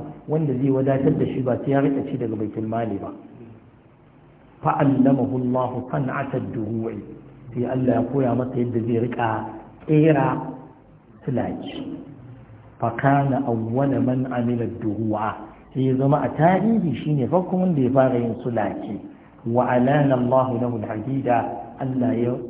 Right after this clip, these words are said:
sauƙaƙa masa baƙin ƙarfe. فكان في يده بمنزلة العجين. Sai ya zama ƙarfe a hannun annabi Dawud kaman ƙullu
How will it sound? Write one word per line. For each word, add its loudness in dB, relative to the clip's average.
sauƙaƙa 2
masa 4
baƙin 2
ƙarfe. -2
فكان 2
في 0
يده 2
بمنزلة 0
العجين. 0
Sai 0
ya 4
zama 4
ƙarfe 4
a 4
hannun 0
annabi 0
Dawud 4
kaman 2
ƙullu 0